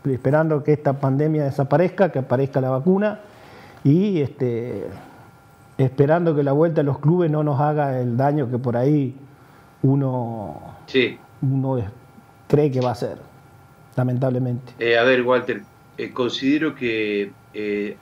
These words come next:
Speaker 2: por aquí se va a sufrir, pero no tanto como en otros lugares, Walter, eh. Acá los clubes están mutualizados. Yo decía recién, Porteña, eh, cambió toda la iluminación, gastó ciento cincuenta mil pesos, al club le salió cero pesos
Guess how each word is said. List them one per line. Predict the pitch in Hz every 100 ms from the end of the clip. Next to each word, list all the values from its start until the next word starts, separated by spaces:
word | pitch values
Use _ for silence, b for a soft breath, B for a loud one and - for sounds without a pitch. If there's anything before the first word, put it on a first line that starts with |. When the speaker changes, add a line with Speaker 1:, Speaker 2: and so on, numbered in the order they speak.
| -
Speaker 2:
por | -
aquí | 113 127
se | 139 135
va | 131
a |
sufrir, | 131 127 139 139 131
pero | 120
no | 131
tanto | 139 131 120
como | 110 113
en |
otros | 110 107
lugares, | 107 107 95 87
Walter, | 90 87 92
eh. | 90 90 B B B -
Acá | 95 127
los | 131 -
clubes | 127 123
están | 110 117
mutualizados. | 113 104 104 101 98 127 123 110
Yo |
decía | 123 120 120
recién, | 117 - 110 95 - - -
Porteña, | 123 113 180 175 170 156 113
eh, | 113
cambió | 117 127 143
toda | 143
la | 135
iluminación, | 127 120 113 - 85
gastó | 92 - 120
ciento | - 143 135
cincuenta | 127 123 120
mil | 127 143
pesos, | 135 160 -
al | 131
club | 143 143
le |
salió | 131 127 131
cero | 131 165 160
pesos | 110 98 90